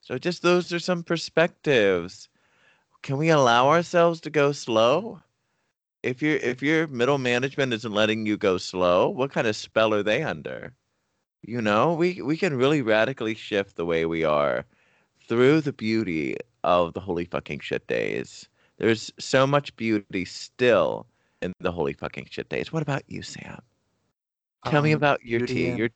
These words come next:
Speaker 1: deep
Speaker 2: beau-,
Speaker 1: tree.
Speaker 2: beauty in the holy fucking
Speaker 1: Your
Speaker 2: shit
Speaker 1: deep tree.
Speaker 2: days.
Speaker 1: I said deep tree. <laughs>
Speaker 2: Deep tree.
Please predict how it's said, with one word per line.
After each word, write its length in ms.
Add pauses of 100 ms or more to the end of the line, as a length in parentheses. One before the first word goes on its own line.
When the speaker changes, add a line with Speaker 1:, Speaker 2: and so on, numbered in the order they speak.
Speaker 1:
deep 300
Speaker 2:
beau-, 0
Speaker 1:
tree. 420
Speaker 2:
beauty 460
in 140
the 80
holy 280
fucking 360
Speaker 1:
Your 80
Speaker 2:
shit 160
Speaker 1:
deep 80
tree. 300
Speaker 2:
days. 0
Speaker 1:
I 100
said 260
deep 260
tree. 400
<laughs> 200
Speaker 2:
Deep 280
tree. 400